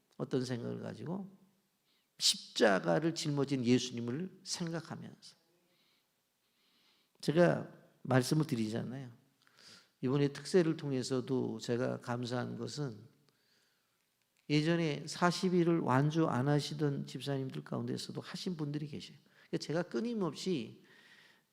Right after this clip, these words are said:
죄송합니다만, 그분들 생각하면 기도하는 것이 새벽에 사역자가 되게 해달라고, 끊임없이 새벽을 지키는 분들이 되게 해달라고, 그렇게 교회가 한두 명씩 새벽을 지키는 분들이 많아지면 그 기도하는 교회가 되는 거잖아요.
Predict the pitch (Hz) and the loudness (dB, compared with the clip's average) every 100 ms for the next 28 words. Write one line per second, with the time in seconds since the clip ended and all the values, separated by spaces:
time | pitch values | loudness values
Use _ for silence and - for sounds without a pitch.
0 | _ _ _ - - 131 135 127 120 120 | _ _ _ -8 2 4 4 0 -2 -6
1 | 117 117 117 - 147 170 165 156 151 147 | -6 -8 -8 -4 0 0 0 -2 -4 -6
2 | - 180 180 156 139 131 131 120 117 110 | -8 -4 -2 -2 -4 -4 -2 -4 -6 -6
3 | 131 170 160 - _ _ _ _ _ _ | -6 -6 -10 -18 _ _ _ _ _ _
4 | _ - - 147 135 117 120 120 - 127 | _ -8 -2 2 2 4 0 0 -4 -12
5 | - - - 170 160 160 143 135 117 101 | -16 -10 2 4 4 0 0 0 -2 -6
6 | 104 104 107 107 - _ _ _ _ _ | -6 -10 -12 -16 -20 _ _ _ _ _
7 | - 220 233 214 180 185 175 - 165 151 | -6 -2 0 0 -2 -2 -4 -2 0 2
8 | 131 - - - 143 131 123 123 123 107 | 0 -4 -8 -4 -4 -2 -6 -4 -4 -6
9 | 101 101 110 - _ _ _ _ - _ | -8 -10 -14 -20 _ _ _ _ -20 _
10 | - 214 214 - 151 156 156 151 196 185 | -2 2 2 4 4 4 2 -2 0 2
11 | 175 160 139 127 139 123 175 160 143 127 | 4 4 2 -2 -4 -2 0 2 2 2
12 | - - 143 131 127 127 123 120 113 113 | -2 -2 -2 -2 -4 -2 0 2 0 -2
13 | 110 117 117 - - - 196 196 202 196 | -4 -8 -4 -4 -2 2 4 6 4 0
14 | 156 180 113 107 110 107 - | -2 -4 -4 -6 -6 -8 -10